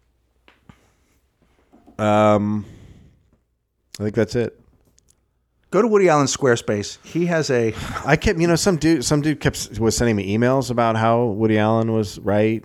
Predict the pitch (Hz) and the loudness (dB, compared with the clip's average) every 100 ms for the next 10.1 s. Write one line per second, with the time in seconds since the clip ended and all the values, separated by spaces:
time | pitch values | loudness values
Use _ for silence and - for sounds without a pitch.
0 | - 92 87 87 87 - _ _ _ _ | -8 -6 -4 -4 -6 -10 _ _ _ _
1 | _ - 98 101 104 - 135 170 135 147 | _ -8 -4 -2 -2 0 0 2 2 2
2 | 82 69 - - - - - - 110 110 | 0 -4 -14 -20 -20 -20 -20 -16 -4 0
3 | 120 113 117 107 90 - 110 104 98 92 | 0 0 2 2 2 0 -2 0 -2 -2
4 | - - 104 117 113 101 101 101 95 - | -6 -4 0 0 -2 -4 -4 -4 -6 -6
5 | 131 123 92 - - 156 147 - 151 196 | -2 -2 -4 -10 -2 -2 -2 -4 0 0
6 | 175 190 165 139 - 147 - 107 - 139 | 2 2 2 0 2 -2 0 -2 0 0
7 | 92 71 - - _ _ _ _ - 117 | 0 -4 -12 -14 _ _ _ _ -6 2
8 | 160 160 - 139 107 120 147 175 170 - | 4 2 0 -2 -2 0 2 2 -2 2
9 | 143 143 123 110 104 113 123 101 95 101 | 2 2 2 2 4 2 2 0 -2 -2
10 | 92 | -4